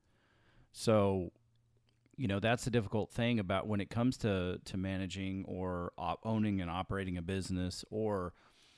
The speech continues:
being a minister. Um, but I think our, like, I think our discussion was gonna go in a different direction when it is people from the outside coming to you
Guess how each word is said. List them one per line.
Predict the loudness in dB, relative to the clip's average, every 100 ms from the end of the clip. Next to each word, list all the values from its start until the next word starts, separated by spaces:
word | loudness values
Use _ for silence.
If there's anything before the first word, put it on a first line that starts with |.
| -20 -20 -10 0
being | 2 4
a |
minister. | 4 6 4 4 2 2 0 -10 -20 _ _ _ _ _ _ _ _ -12 -8 0
Um, | 2 4 2 -2 -6 -8 -18 -8
but | -2 -2
I |
think | 2 2 4
our, | 6 8 8 4 0 _
like, | -2 -2 -2 -12 _ _ _
I | 0
think | 2 6
our | 6
discussion | 4 2 4 4 2 2
was | 0 -2
gonna | 0 0 2
go | 2 4 2 0
in | -2
a | 0
different | 0 0 2
direction | 2 2 0 -4 -4 -6 -4
when | 0 2
it | 2
is | 2 2 0 -4 -8 _ _ _ _ _
people | -2 0
from | 0 0
the | 2
outside | 2 2 2 0 0
coming | 0 2 2
to | 0
you | -2 4 8 10 8